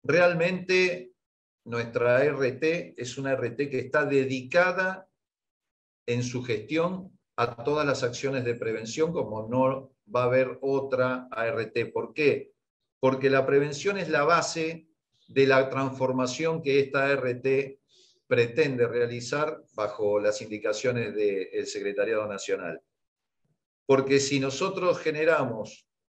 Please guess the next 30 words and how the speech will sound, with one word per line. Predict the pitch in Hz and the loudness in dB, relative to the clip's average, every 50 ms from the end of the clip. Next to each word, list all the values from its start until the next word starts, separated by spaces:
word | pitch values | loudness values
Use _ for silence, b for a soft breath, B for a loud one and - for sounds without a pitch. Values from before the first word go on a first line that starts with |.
| _ _ _ - | _ _ _ -2
todas | - 180 202 202 190 | 0 2 2 4 4
las | 175 151 - | 4 4 4
acciones | 147 135 - - 160 156 147 139 | 2 -2 -2 -2 -2 -2 0 0
de | 139 127 120 | 0 0 0
prevención, | 127 127 123 123 120 120 120 160 160 160 | 0 -2 -2 -2 -2 -4 -2 -2 -2 -2
vamos | 156 139 135 127 117 - - | -2 -2 -2 -2 -4 -4 -4
a | 113 110 | -4 -6
disminuir | 113 107 104 113 117 120 117 117 120 127 131 127 123 | -6 -8 -8 -8 -8 -8 -4 -4 -2 -2 -2 0 0
los | 120 113 117 123 | 0 0 0 0
riesgos, | 131 135 127 113 - 90 87 92 90 - - 95 | -2 2 2 0 0 -2 -6 -8 -8 -8 -8 -10
y | |
al | 92 95 | -10 -10
disminuir | 98 104 104 110 110 113 123 135 147 139 | -10 -10 -12 -10 -8 -6 -4 -4 -4 -2
los | 135 131 123 120 117 | 0 0 0 0 2
riesgos, | 127 143 147 139 139 143 147 147 143 143 - _ _ _ _ _ | -2 -2 -2 -2 -2 -2 -2 -2 -2 -4 -10 _ _ _ _ _
ganamos | - 110 110 123 135 135 135 127 123 123 123 | -6 -4 -2 0 0 0 0 -2 -4 -2 0
todos, | 139 135 139 143 143 139 139 - - | 2 2 4 4 4 2 0 -2 -8
y | 104 | -10
más | 104 113 117 113 - | -10 -10 -10 -6 -6
adelante | 110 110 110 113 120 120 120 120 117 117 110 | -4 -4 -2 -2 -4 -4 -4 -6 -6 -6 -6
se | - - 107 101 | -6 -4 -4 -2
va | 110 113 | -2 -2
a | - - | -2 -2
poder | 107 110 110 113 110 107 | 0 0 0 0 -2 -4
visualizar | 107 101 - - 101 95 98 95 - - 117 113 107 - - - _ _ _ _ _ _ _ _ | -6 -8 -8 -4 -4 -4 -4 -6 -8 -4 -2 -2 -2 -2 -4 -10 _ _ _ _ _ _ _ _
claramente | - 120 117 117 113 113 120 117 120 113 104 - | 0 2 2 2 2 0 -2 -2 -2 -2 -2 -2
por | 104 98 92 - | -2 -4 -4 -4
qué | 101 101 | -8 -8
es | - - | -8 -8
esto. | 90 82 - - - 69 - | -10 -12 -12 -14 -18 -18 -18